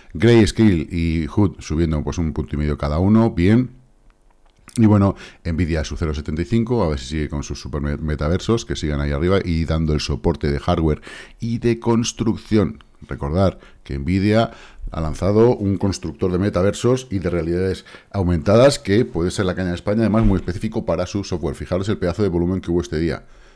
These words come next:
¿vale? Y la vela no es, no es mayor que esta, ¿vale? Ni siquiera el rango en el que se mueve. O sea que, mm, ahí, ahí, ahí hay gente que está comprando y que está aguantándolo durante mucho tiempo, lo van a aguantar, evidentemente. Em,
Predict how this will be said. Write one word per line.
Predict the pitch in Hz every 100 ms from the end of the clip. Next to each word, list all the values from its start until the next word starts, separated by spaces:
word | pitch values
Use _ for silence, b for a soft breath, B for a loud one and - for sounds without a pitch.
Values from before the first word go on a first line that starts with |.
| b -
¿vale? | 82 95
Y | -
la | 71 71
vela | 78 90 92 71 73
no | 82 85 80
es, | - B B -
no | 95
es | 101
mayor | 90 85 90 -
que | 82 82
esta, | - - - - -
¿vale? | 73 87
Ni | 76
siquiera | - 76 85
el | 80
rango | 90 104 95
en |
el | 76
que | -
se | 69
mueve. | 76 69 57
O | 60
sea | 73
que, | 67 76 - B B B -
mm, | 76 82 85 85 80 78 - - - -
ahí, | 85 117 127 123 120
ahí, | 110 123
ahí | 117 117
hay | 104
gente | - 104
que | 101
está | 92 95
comprando | 87 98 104
y | 104
que | 85
está | -
aguantándolo | 85 82 80 90 98 101
durante | 82 80 73 78 73
mucho | 71 87 90 78
tiempo, | 78 80
lo | 85
van | 76
a | 71
aguantar, | 69 73 78
evidentemente. | 73 69 64 58 58 - - B B B B
Em, | 98 101 104 104 104 101